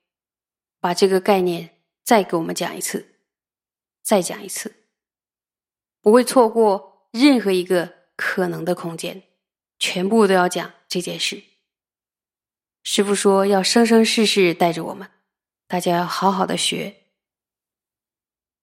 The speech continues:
那么最重要的事情，一开始就是要处处地方帮忙他人，就可以建立自己的净土。一开始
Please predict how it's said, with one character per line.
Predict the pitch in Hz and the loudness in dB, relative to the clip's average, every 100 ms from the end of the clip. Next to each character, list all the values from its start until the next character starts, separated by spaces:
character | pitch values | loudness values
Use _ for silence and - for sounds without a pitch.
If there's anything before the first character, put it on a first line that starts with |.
| _ _ _ _ _ _ _ | _ _ _ _ _ _ _
那 | 254 | 2
么 | 247 | 2
最 | 233 269 | 4 4
重 | 302 | 4
要 | 269 208 | 4 2
的 | |
事 | 190 202 | -2 -4
情， | 190 | -4
一 | 190 220 | -2 -4
开 | - 233 226 | -2 0 0
始 | - 180 | -2 -4
就 | 165 185 | -2 -2
是 | 180 180 | -2 -4
要 | 170 175 - _ _ | -4 -6 -12 _ _
处 | - - 262 208 | -8 0 2 2
处 | - 196 | 2 0
地 | 185 185 | 2 -2
方 | 170 175 185 - _ _ - | -2 -6 -8 -16 _ _ 0
帮 | 208 202 | 2 2
忙 | 190 165 165 | -2 -6 -10
他 | - 175 | -10 -8
人， | 165 - - _ _ _ _ _ _ _ _ _ - | -10 -12 -18 _ _ _ _ _ _ _ _ _ 0
就 | 254 | 2
可 | 214 185 | 2 0
以 | 175 | 0
建 | 180 262 226 | 0 2 4
立 | 185 170 | 2 -2
自 | - | -2
己 | 180 151 | -2 -4
的 | 165 | -4
净 | 190 156 | -4 -4
土。 | - - _ _ _ _ - | -8 -20 _ _ _ _ 0
一 | 247 | 2
开 | 214 - 233 | 2 2 2
始 | 226 - - 135 - | 2 0 -2 -6 -8